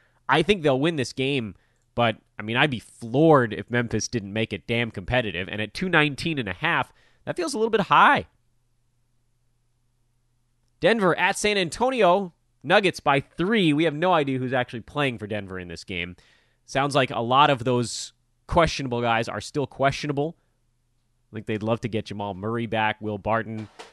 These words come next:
waiting on a number of players at this point. And if they do get them back, what does that mean? I might fade them if they all come back at the same time.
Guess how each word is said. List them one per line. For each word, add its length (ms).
waiting 300
on 120
a 60
number 380
of 100
players 380
at 100
this 160
point. 320
And 80
if 80
they 100
do 160
get 180
them 120
back, 380
what 140
does 80
that 160
mean? 320
I 80
might 200
fade 400
them 220
if 120
they 120
all 140
come 180
back 240
at 60
the 80
same 280
time. 320